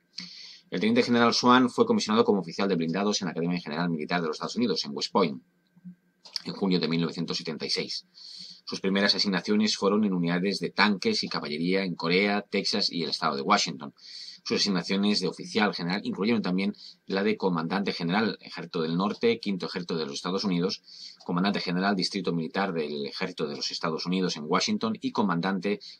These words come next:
cuartel general de la Fuerza Conjunta, región de la Capital Nacional, y comandante general, comando de entrenamiento del Séptimo Ejército, Ejército de Estados Unidos en Europa, y también al mando del Séptimo Ejército como jefe de Estado Mayor y director de operaciones.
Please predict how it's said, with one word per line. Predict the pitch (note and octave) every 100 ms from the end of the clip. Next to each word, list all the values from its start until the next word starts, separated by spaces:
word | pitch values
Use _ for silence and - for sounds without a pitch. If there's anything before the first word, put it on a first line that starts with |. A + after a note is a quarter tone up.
| -
cuartel | F2+ - G2
general | F2+ E2+ F2
de | E2
la | D2+
Fuerza | - E2+ E2+
Conjunta, | E2 E2 G2 F#2 F#2 G2 -
región | F#2 D#2+ - F#2
de | E2
la |
Capital | - - F2 E2
Nacional, | D#2 E2 F2 F#2 - - - - _ -
y | B2
comandante | A2 F2+ F2 F#2
general, | E2+ E2 F2+ G#2 G2+ _
comando | - F2 F#2+
de | E2
entrenamiento | A2 F#2 E2 F#2+ F2 F#2+ -
del | F2 D#2+
Séptimo | - F2 F2+ D2+
Ejército, | - F#2+ F#2+ - G#2 - - -
Ejército | - F2 G2+ F2
de |
Estados | D#2+ F#2+ F2
Unidos | E2+ F2 E2
en | D2+
Europa, | D2+ F#2 F#2 G#2 G#2
y | - G#2+
también | F#2+ F#2+ G2 - - - -
al | D#2+
mando | E2+ F2+ F2+
del | D#2+
Séptimo | - E2+ E2+ D#2+
Ejército | F#2 F2+ F2+ G2+ G2
como | - E2
jefe | - -
de | F2+
Estado | - G2+ F#2
Mayor | E2 F2 F2+
y | F#2
director | D#2+ D2+ E2 D#2 -
de | E2+ D2
operaciones. | C#2+ C#2 - - -